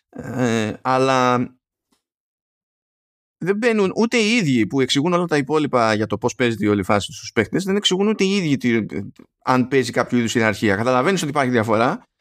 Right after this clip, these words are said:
αλλά δεν είσαι σίγουρος με το καλημέρα για την ιεραρχία. Αλλά παρατηρώντας και μόνο το τι κάνουν,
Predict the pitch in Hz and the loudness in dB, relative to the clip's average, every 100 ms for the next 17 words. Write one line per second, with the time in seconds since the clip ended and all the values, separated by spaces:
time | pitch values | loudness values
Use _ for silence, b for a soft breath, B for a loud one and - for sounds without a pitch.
0 | _ - 135 160 214 202 160 151 135 123 | _ -2 0 0 0 0 0 2 2 0
1 | 117 113 110 117 110 104 104 101 95 92 | 0 0 2 2 2 0 -2 -2 -2 -4
2 | 82 71 _ _ _ _ - 120 123 131 | -10 -10 _ _ _ _ -4 0 0 2
3 | 131 120 135 190 220 196 151 156 185 151 | 0 2 2 2 0 0 0 2 2 0
4 | 190 226 226 117 160 - | 0 0 0 0 -2 -6